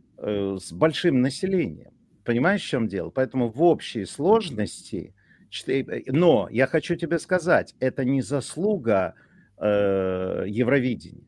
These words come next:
э, это не заслуга Интервидения. Понимаешь, в чём дело? Давай не путать технологический, э, казус с казусом, э,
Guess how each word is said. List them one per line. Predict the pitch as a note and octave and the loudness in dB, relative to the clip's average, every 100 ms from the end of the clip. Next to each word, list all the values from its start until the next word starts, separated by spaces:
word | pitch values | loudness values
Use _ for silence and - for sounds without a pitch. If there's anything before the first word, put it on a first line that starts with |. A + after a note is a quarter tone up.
| - | 0
э, | B2+ A2+ G#2+ G2+ G2 F#2 F#2+ A2+ | 2 4 4 0 -2 -2 -4 -4
это | C3+ | -2
не | D3+ D3 | -2 -2
заслуга | D#3 - F#3+ A2 G3 | -4 -2 -2 0 -4
Интервидения. | D#3+ B2 B2 D3+ D#2+ D#2 - _ _ - | -4 -4 -4 -6 -8 -14 -20 _ _ -4
Понимаешь, | A2 D3+ F#3 | 0 2 0
в | |
чём | F3+ C3+ | -2 -2
дело? | G#2+ F#2 | -2 -2
Давай | G#2 C#3 D#3 | 0 2 0
не | C#3 | -2
путать | E3 E3+ C#3 A#2 - _ _ _ | -2 -2 -2 -6 -12 _ _ _
технологический, | - D3 C#3 C3 C3 C3+ E3 A3 - A2+ - - B2 G#2 F#2 - _ _ _ - | -4 -2 0 0 2 0 -2 -4 -2 -4 -4 -6 -4 -2 -4 -10 _ _ _ -2
э, | A2 G#2 G#2 G2+ G2 F2 | 2 2 0 -2 -4 0
казус | B2 B2 F2 E2 - - - _ _ _ | 4 4 4 -4 -12 -14 -18 _ _ _
с | - - | -14 -4
казусом, | E3 E3+ C#3 D#3+ - D#3+ D3 C3+ - _ _ | 2 4 2 -2 -2 0 0 0 -4 _ _
э, | - A#2+ A#2+ | -2 0 0